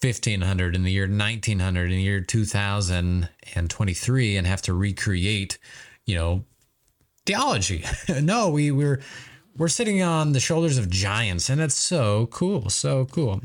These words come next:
I mean, who is not inspired by hearing some of these great stories of the saints from the ancient church fathers? They got awesome stories, but they also wrote some really profound theology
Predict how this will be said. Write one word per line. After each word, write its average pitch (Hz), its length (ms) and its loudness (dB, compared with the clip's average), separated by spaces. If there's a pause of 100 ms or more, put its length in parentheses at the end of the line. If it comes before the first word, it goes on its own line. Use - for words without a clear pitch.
(120)
I 139 40 -2
mean, 151 180 4
who 196 340 4
is 151 160 2
not 143 280 0
inspired 120 600 0
by 101 140 2
hearing 107 420 0 (420)
some 120 300 0
of 107 140 2
these 101 360 2
great 104 540 -2 (140)
stories 95 840 0
of 90 220 -4
the 90 80 0
saints 90 440 0
from 87 360 -2
the 87 260 -2 (300)
ancient 110 360 -2
church 90 280 -2
fathers? 90 460 -2 (580)
They 104 300 0
got 143 180 2
awesome 123 300 0
stories, 120 400 0
but 107 140 -2
they 104 120 0
also 104 360 0
wrote 98 240 0
some 92 160 0
really 98 160 0
profound 87 840 -2 (1200)
theology 85 840 -2